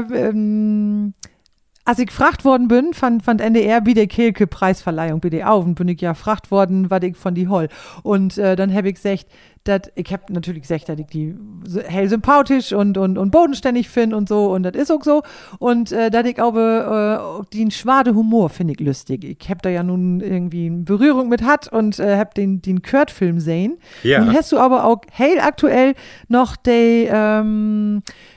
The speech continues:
Speaker 1: äh, die Folge Hör mal beten Tö über Todesanzeigen, anlässlich der, äh, von der toten Sonnach, der nu kommt.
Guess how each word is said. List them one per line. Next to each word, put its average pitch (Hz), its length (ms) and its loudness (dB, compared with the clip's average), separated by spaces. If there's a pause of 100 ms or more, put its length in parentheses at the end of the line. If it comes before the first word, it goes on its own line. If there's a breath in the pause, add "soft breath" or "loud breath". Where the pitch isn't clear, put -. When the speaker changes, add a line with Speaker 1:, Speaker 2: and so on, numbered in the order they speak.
(180 loud breath)
Speaker 1:
äh, 202 440 2
die 202 140 0
Folge 240 460 2
Hör 269 160 4
mal 240 200 2
beten 202 280 -2
Tö 233 380 0 (540 soft breath)
über 214 280 0 (240)
Todesanzeigen, 175 960 -2
anlässlich 220 580 -2
der, 214 100 2
äh, 196 800 0 (460)
von 202 160 -2
der 190 120 2
toten 202 260 2
Sonnach, 180 340 2
der 160 160 -2
nu 160 140 0
kommt. 165 360 -2